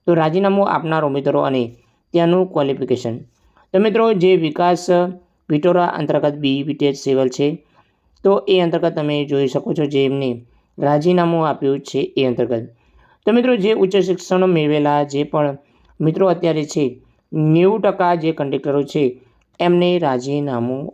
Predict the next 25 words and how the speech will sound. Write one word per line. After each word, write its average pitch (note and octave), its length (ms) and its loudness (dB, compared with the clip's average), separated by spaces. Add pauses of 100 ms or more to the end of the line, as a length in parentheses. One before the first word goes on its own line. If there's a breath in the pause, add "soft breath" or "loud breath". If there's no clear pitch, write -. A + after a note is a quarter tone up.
(120)
આપશે. - 420 -6 (400 soft breath)
એ F3+ 160 4
અંતર્ગત D3+ 440 -2
ઘણી D#3 360 0
બધી D3+ 440 0 (540)
ઘટ F3 240 0
તમે F3 300 0
જોઈ D3 200 0
શકો D3 240 -2
છો D#3 120 -2
જે D3+ 220 -2
કંડક્ટર C#3+ 680 -2 (420 soft breath)
ડ્રાઈવર D#3+ 400 2
માટે D#3+ 260 -2
છે. E3 360 -6 (380)
તો F#3+ 60 2
મિત્રો, G3 400 4
હવે D#3 200 4
અગત્યની D3 600 -2
ભરતી C3+ 320 -2
હવે C3 280 2 (360 soft breath)
બે F#3 340 2
હજાર D#3+ 260 0
ચોવીસની C#3+ 480 -2
અંદર C3+ 360 -2